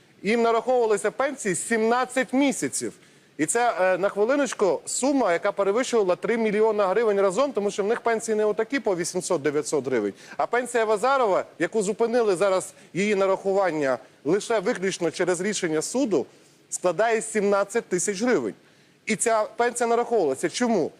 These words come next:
Та тому що Генеральна прокуратура не представила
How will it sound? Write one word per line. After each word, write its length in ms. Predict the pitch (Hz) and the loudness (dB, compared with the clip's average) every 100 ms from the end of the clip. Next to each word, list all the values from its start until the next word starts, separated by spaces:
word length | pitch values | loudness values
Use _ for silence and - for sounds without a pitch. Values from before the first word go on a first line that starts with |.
| _ | _
Та 100 | 131 | -4
тому 220 | 165 214 | -2 -2
що 100 | - | 2
Генеральна 420 | 214 202 214 240 | 2 2 2 0
прокуратура 580 | 233 226 233 226 220 180 | -2 0 2 2 2 2
не 140 | 165 190 | 2 0
представила 760 | 214 214 - 240 180 143 113 | 0 -2 0 0 2 0 0